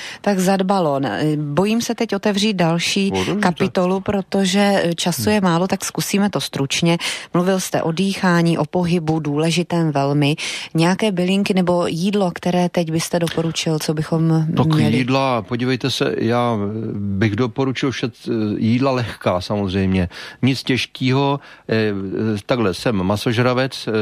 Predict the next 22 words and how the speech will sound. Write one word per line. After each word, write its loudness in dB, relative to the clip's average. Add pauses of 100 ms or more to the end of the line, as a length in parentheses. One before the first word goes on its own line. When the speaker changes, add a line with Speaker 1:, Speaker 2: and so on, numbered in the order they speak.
(160)
Speaker 2:
doporučuji -2
nějaký 0
menší 0
množství 0
masa, 0
eh, -2
protože, 0
eh, 0
tam -2
jsou 0
es-, -4 (180)
všecky -2
esenciální 0
aminokyseliny, 0
ze 2
kterých -2
můžete, -2
eh, -8
postavit -2
nový 0
svoje 0
bílkoviny, 0